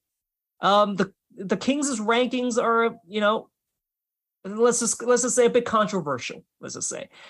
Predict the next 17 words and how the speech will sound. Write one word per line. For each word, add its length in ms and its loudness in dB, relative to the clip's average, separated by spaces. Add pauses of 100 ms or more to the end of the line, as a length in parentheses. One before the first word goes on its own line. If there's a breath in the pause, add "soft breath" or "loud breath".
(220 loud breath)
Um, 380 4
so 160 2
there 160 2
are 100 4
twenty-two 760 0
players. 760 -2
Um, 320 2
so 380 0
Steph 300 -2
Curry 200 2
was 140 2
number 160 -4
one, 260 -4
Luka 240 -6
was 140 -4
number 200 -4
two. 440 -10